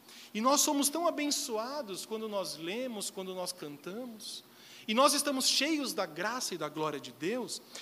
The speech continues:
mas quando nós saímos, a vida real tá lá fora. E eu quero que você imagine o que isso significou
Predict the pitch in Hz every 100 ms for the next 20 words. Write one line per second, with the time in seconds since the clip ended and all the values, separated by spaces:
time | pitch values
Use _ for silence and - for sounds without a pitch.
0 | - - 220 233 330 330 247 247 233 165
1 | 240 302 180 160 208 156 247 254 240 247
2 | 247 254 254 - 285 262 269 240 - -
3 | - - - - - - - - - -
4 | 254 269 339 - 294 262 220 - 262 320
5 | 208 160 190 277 320 285 254 208 196 180
6 | - 240 269 147